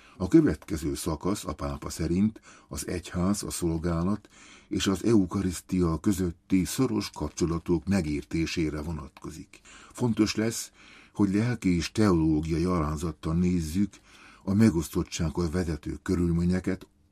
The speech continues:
abban bízva, hogyha nem is lehetséges meg nem történté tenni a múlt szomorú eseményeit,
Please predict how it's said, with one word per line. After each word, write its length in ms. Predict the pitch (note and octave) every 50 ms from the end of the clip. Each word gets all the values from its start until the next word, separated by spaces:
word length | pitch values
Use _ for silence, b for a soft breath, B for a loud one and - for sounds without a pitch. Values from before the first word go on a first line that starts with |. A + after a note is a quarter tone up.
| _ _ _ -
abban 400 | F#2 F2+ F2 E2+ F#2 F#2 F#2 E2
bízva, 520 | E2 F#2+ F#2 F2 E2 D#2+ F2+ G2 F#2+ F#2+ - _
hogyha 320 | - A2 G#2 - - G#2+
nem 200 | G#2+ B2 C#3+ C#3+
is 140 | B2+ A2+ -
lehetséges 880 | A#2 A#2 A2+ G2 D#2+ D2+ C#2+ - - - E2+ D#2 C#2+ C#2 D2+ D2+ - -
meg 320 | F2+ G2+ A2+ A2 - F2+ E2+
nem 220 | F2 E2+ E2 D#2+
történté 800 | - - F#2+ F#2 F2+ - - - D#2+ D#2 D#2+ D2 - D#2+ D#2+ D2
tenni 480 | - - F2 F2 F2 F2 E2+ E2+ D#2
a 60 | D2+
múlt 320 | D#2 E2+ F#2 F2 E2 D2+ -
szomorú 440 | - - F2+ D#2+ D#2 D2 D2 C#2+ D2
eseményeit, 840 | C#2 D#2 - - E2+ E2 E2+ F2 F2 F2+ F2 F2 F#2 G2+ - B